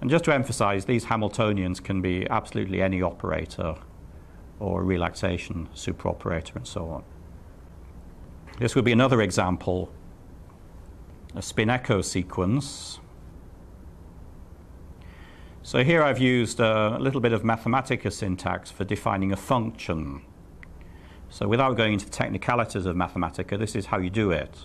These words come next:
This is something which one is best to investigate in the Mathematica website or the help files, how to define functions. But there's,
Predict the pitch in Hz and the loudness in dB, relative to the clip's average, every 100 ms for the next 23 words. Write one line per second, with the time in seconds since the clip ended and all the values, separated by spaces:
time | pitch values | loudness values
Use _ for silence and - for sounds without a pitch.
0 | - - - - - - - - - 101 | -20 -20 -20 -20 -18 -18 -18 -18 -8 -6
1 | 101 - 95 90 92 - 98 92 90 87 | -4 0 0 0 -2 2 2 2 0 -4
2 | - - - - - - - - - 98 | -12 -18 -18 -18 -18 -18 -18 -18 0 0
3 | - - 90 90 - - 98 107 - 101 | 0 0 0 0 -4 -4 0 2 0 0
4 | 92 107 92 95 - 92 - - 92 104 | 0 2 2 2 2 0 0 -2 0 0
5 | - - 82 85 - - - - - - | 0 -2 0 -2 -6 -16 -18 -18 -20 -20
6 | - - - 90 87 104 95 - 87 85 | -20 -20 -4 -2 0 0 0 0 0 0
7 | 87 - 104 98 92 - 87 87 - 113 | -2 -2 -2 -2 -4 0 0 0 0 0
8 | 98 - 85 76 - - - - - - | 0 -4 -4 -6 -10 -16 -18 -18 -18 -18
9 | - - 104 104 - | -10 -4 0 0 -2